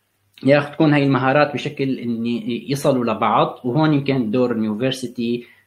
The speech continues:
ودور الكورسات اللي يمكن لازم نركز عليها إن شاء الله بالألفين وواحد وعشرين، بالإضافة طبعا مثل ما قلت للكورسات التانية الأساسية صارت. نحن بنقول سايبر سيكيورتي، في عالم ممكن تحسب إنه يقول لك: "لا، أنا ما شغلتي هي لل-،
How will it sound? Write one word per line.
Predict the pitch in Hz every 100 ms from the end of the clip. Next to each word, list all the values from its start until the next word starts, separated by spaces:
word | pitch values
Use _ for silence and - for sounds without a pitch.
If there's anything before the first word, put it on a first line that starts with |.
| _
ودور | 110 110 131 127
الكورسات | 110 104 107 120 - 127 113
اللي | 110
يمكن | 113 113
لازم | 113 110 107
نركز | 107 107 107
عليها | 101 104
إن | 98
شاء | - 110 107
الله | 107 110 131 147 - _ 117
بالألفين | 117 - 123
وواحد | 123 113 113
وعشرين، | 113 139 175
بالإضافة | 180 170 185 160
طبعا | 151 139 131
مثل | 135 120
ما |
قلت | 95 -
للكورسات | 107 123 - - 143 147 113 117
التانية | 107 - 123 131 127 123
الأساسية | 107 104 110 123 110 170 139
صارت. | - 104 92 -
نحن | 110 113
بنقول | 120 120
سايبر | - 127 117
سيكيورتي، | 117 110 - 139 131 120
في | 117
عالم | 117 120 117
ممكن | 117 110
تحسب | 123 - 123
إنه | 113
يقول | 117
لك: | 120
"لا، | 156 143
أنا | 135
ما | 139
شغلتي | 139 123 104 107
هي | 110 113
لل-، | 110 110 110 107